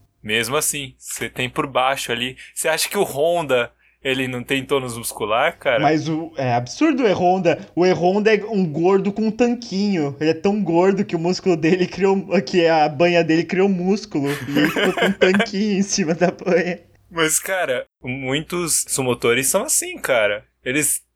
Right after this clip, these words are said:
Speaker 1: têm um nível de gordura e um nível de musculatura que é absurdo, assim. Você fala assim, "Ah, é só gordura", mas não é. Tipo, é uma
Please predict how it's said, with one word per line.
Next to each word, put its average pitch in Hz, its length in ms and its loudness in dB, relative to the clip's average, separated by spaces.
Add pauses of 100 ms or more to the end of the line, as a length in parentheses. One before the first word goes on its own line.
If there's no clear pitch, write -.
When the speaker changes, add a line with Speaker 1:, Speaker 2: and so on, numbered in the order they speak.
Speaker 1:
têm 156 260 -2
um 180 160 -10
nível 170 300 -2
de 170 100 -6
gordura 160 560 0
e 156 120 -2
um 165 60 -6
nível 170 220 -2
de 175 120 -4
musculatura 160 840 0
que 175 360 -12 (300)
é 127 60 -4
absurdo, 147 560 0
assim. 131 180 -2
Você 120 140 -12
fala 135 200 -2
assim, 135 140 -8
"Ah, 185 200 0
é 190 40 0
só 185 200 -2
gordura", 170 500 -2
mas 127 140 -2
não 165 180 0
é. 143 180 2
Tipo, 110 440 -4
é 117 80 4
uma 135 340 -2